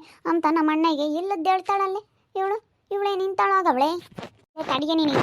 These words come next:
ಹೊಗಳ್ತಿ ಎಂಬುದು ಗೊತ್ತಿತ್ತು, ಅದಕ್ಕೆ ಮತ್ತೆ ನಾನು ಫೋನ್ನಾಗೆಲ್ಲ ವಿಡಿಯೋ ಮಾಡ್ಕೊಂಡಿದ್ದು. ನೀನು ಎಂಥವಳು ಅಂತ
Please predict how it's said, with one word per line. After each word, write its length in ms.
ಹೊಗಳ್ತಿ 380
ಎಂಬುದು 300
ಗೊತ್ತಿತ್ತು, 440
ಅದಕ್ಕೆ 240
ಮತ್ತೆ 200
ನಾನು 200
ಫೋನ್ನಾಗೆಲ್ಲ 420
ವಿಡಿಯೋ 280
ಮಾಡ್ಕೊಂಡಿದ್ದು. 460
ನೀನು 180
ಎಂಥವಳು 360
ಅಂತ 140